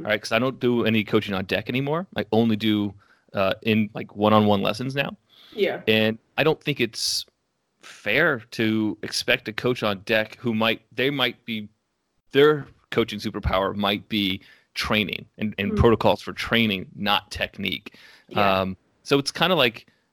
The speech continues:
Speaker 1: we need to figure out how to work together and not, not treat swimming as, like, feast or famine. I'm not
Speaker 2: Mm.
Speaker 1: trying to steal anyone's swimmer. I'm trying to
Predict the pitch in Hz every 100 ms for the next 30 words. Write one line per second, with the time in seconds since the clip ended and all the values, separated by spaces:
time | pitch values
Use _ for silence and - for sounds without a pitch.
0 | _ - 151 180 120 123 113 107 98 98
1 | 82 113 - - 95 110 123 101 92 95
2 | - _ 107 110 107 - _ - 117 120
3 | 120 - _ _ _ _ _ _ - -
4 | - 131 - - - 123 120 110 101 98
5 | 95 92 - - 110 - - - 101 95
6 | - - _ _ _ 127 156 185 - 92
7 | - 101 92 90 92 92 113 135 160 135
8 | 135 131